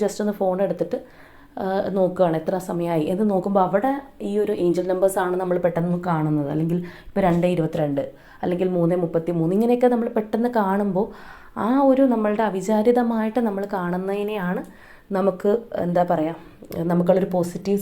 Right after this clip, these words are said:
സൈനായിട്ട് കണക്കൂട്ടാൻ സാധിക്കുക. അല്ലാണ്ട് നമ്മൾ purposefully നോക്കുന്നതല്ല.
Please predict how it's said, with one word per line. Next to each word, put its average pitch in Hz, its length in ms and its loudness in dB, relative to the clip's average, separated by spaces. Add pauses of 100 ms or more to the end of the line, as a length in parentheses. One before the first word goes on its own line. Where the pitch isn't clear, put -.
സൈനായിട്ട് 170 500 0 (400)
കണക്കൂട്ടാൻ 175 500 2
സാധിക്കുക. 143 300 -2
അല്ലാണ്ട് 170 260 0
നമ്മൾ 175 140 0 (100)
purposefully 180 640 -2
നോക്കുന്നതല്ല. 165 600 -4